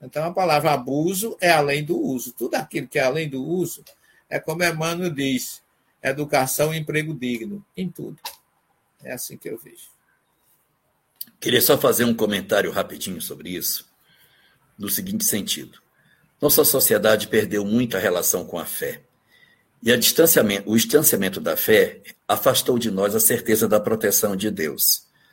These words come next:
Speaker 2: Consequentemente, nós não temos a força moral diante das frustrações.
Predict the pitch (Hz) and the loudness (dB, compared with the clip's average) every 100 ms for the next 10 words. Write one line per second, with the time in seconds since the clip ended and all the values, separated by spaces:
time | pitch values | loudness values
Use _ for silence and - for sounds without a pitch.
0 | _ _ _ - 165 160 - 113 - 90 | _ _ _ 4 6 6 4 2 2 0
1 | 107 113 101 117 120 117 123 135 123 120 | 0 0 2 2 4 4 4 4 4 2
2 | - - 139 143 - 92 87 85 104 110 | 2 4 4 4 2 2 2 4 4 4
3 | 110 110 107 104 104 - 113 - 120 123 | 2 -2 2 2 0 -4 -6 -2 0 0
4 | - 92 85 - | -2 -4 -4 -4